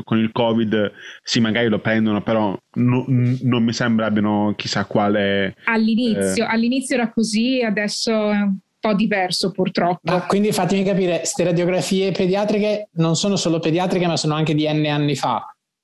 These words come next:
Speaker 1: Sì,
Speaker 2: Sì, e
Speaker 1: ho,
Speaker 2: quindi
Speaker 1: ho
Speaker 2: non
Speaker 1: aperto
Speaker 2: c'entra
Speaker 1: ade-,
Speaker 2: assolutamente niente.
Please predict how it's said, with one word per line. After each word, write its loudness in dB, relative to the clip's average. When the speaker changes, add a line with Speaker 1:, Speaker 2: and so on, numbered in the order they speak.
Speaker 1:
Sì, 2
Speaker 2:
Sì, 0
e 0
Speaker 1:
ho, 2
Speaker 2:
quindi 2
Speaker 1:
ho 0
Speaker 2:
non 2
Speaker 1:
aperto 0
Speaker 2:
c'entra 0
Speaker 1:
ade-, 0
Speaker 2:
assolutamente 0
niente. 0